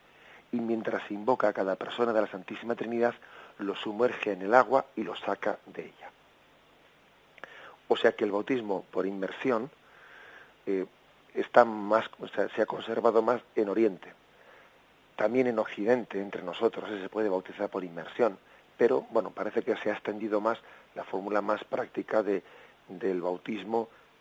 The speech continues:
pues, derramando tres veces el agua. Es curioso que en Oriente, que en las iglesias católicas orientales, se ha conservado en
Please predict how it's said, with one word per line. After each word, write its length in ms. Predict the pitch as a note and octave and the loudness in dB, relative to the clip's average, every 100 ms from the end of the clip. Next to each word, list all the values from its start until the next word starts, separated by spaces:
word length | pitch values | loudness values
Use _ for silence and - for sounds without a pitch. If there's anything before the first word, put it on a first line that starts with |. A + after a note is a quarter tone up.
| _ - | _ -12
pues, 160 | G2 - | -12 0
derramando 520 | G#2 G2+ G2 A2 A2 | 0 2 2 2 2
tres 220 | - F#2 | -2 -4
veces 260 | G#2 G2 G#2 - | -6 -6 -8 -8
el 100 | E2+ | -10
agua. 240 | - - - _ - - - - - - - _ _ _ _ - _ _ | -10 -16 -20 _ -20 -20 -20 -20 -20 -20 -20 _ _ _ _ -20 _ _
Es 100 | - | -8
curioso 400 | - C3+ B2+ C3+ | -2 4 4 4
que 100 | C3+ | 0
en 60 | A2+ | 0
Oriente, 500 | A2+ C3+ B2 B2 E3 - _ _ _ - | 4 4 4 0 -2 -6 _ _ _ -8
que 80 | F#2+ | -4
en 40 | |
las 140 | F#2+ F#2+ | -4 -2
iglesias 360 | G#2 A2 A#2+ | -2 -2 -4
católicas 560 | - - A2 G#2 A#2 G#2+ | -2 0 0 0 -2 -2
orientales, 540 | A2+ A2+ - A2 C3 - - - - - - | 0 0 0 0 0 -4 -20 -20 -20 -20 0
se 80 | A#2 | 0
ha 60 | |
conservado 680 | - B2 - A#2 A#2+ A#2+ A#2 - _ - | 2 0 2 4 6 4 2 -2 _ 4
en 460 | A2 G2+ G2+ G2 | 6 6 0 -4